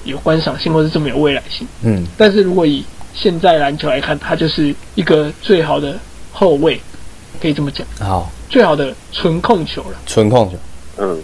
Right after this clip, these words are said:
Speaker 3: 那第五名重缺了啊。
Speaker 2: 有没有？因为我，第五名我们M B都已经排在第六嘛，那我们就把缺样排在第五。
Speaker 1: 缺样啊，对啊，伟民也有，
Speaker 3: 哦。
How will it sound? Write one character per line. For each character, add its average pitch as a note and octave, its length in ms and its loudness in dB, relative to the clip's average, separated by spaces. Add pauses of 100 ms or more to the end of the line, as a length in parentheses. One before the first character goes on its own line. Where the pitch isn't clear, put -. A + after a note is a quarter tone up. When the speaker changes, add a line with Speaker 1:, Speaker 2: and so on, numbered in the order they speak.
Speaker 3:
那 A#2+ 120 6
第 C3+ 220 4
五 A2+ 120 8
名 G2+ 240 0
重 G2 200 -2
缺 G#2 160 2
了 G2 220 10
啊。 F2+ 80 10
Speaker 2:
有 F2 60 8
没 B2+ 80 8
有？ D3+ 100 6
因 F3 100 8
为 - 120 4 (160)
我， C#3+ 220 6 (160)
第 A#3 120 8
五 E3 80 10
名 B2+ 220 2
我 A#2 80 4
们 A2+ 380 4
M B2 120 4
B D3+ 160 8
都 C#3 180 10
已 A2 40 2
经 A#2+ 120 2
排 A2 180 6
在 A2+ 60 6
第 A#2 220 6
六 G#2 220 8
嘛， E2+ 160 -2
那 B2 100 6
我 A2+ 60 6
们 G2+ 100 -4
就 G#2+ 260 6
把 F2+ 240 2
缺 A2+ 240 6
样 A2 140 6
排 F#2+ 160 4
在 G2 60 2
第 F#2+ 200 0
五。 - 40 -2
Speaker 1:
缺 G3+ 180 6
样 G#3 160 4
啊， D#3+ 200 -2 (100)
对 A#3 100 4
啊， G#3 120 8
伟 F#3 200 6
民 F3 140 8
也 A#3 80 8
有， A3+ 120 8
Speaker 3:
哦。 D#3+ 60 0